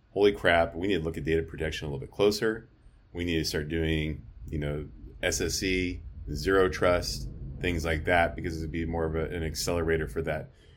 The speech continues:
digital transformation or network transformation or application transformation. I think this is gonna help everybody out, but I think there's gonna probably be some really big breaches along the way.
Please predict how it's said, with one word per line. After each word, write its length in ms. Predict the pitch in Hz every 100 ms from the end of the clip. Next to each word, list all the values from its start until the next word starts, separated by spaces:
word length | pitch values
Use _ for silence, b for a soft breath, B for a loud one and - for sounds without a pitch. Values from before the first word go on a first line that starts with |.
| b -
digital 320 | 101 101 95
transformation 800 | 87 92 85 - 87 90 - 85
or 60 | 73
network 340 | 80 80 87
transformation 680 | - 85 - 85 87 78 78
or 80 | 78
application 560 | 78 78 76 85 80 78
transformation. 680 | 73 73 - 73 73 - 71
I 60 |
think 240 | 76 85 73
this 180 | 82 -
is 60 |
gonna 220 | - 78
help 360 | 71 85 80 - b b b b b _ _ _ -
everybody 540 | 113 117 85 80 78
out, 280 | 76 80 - _ _ _ _ -
but 120 | 82
I 40 | 80
think 220 | 92 78
there's 220 | 80 82
gonna 80 | 82
probably 200 | 87 82
be 100 | 80
some 180 | - 78
really 140 | 78
big 260 | 69 71 69
breaches 480 | 76 76 - 71 73
along 240 | 71 71
the 60 | 67
way. 220 | 73